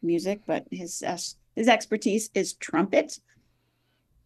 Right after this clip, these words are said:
He was invited to participate in a jazz workshop and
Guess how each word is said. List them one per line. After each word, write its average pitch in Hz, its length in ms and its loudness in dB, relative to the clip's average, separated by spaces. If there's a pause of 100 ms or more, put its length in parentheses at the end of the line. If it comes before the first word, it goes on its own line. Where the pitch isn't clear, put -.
(340)
He - 120 2
was 262 180 6
invited 196 1120 4
to 254 320 2
participate 247 800 2
in 214 200 2
a 208 80 2
jazz 240 880 0
workshop 220 680 0 (760)
and 233 480 4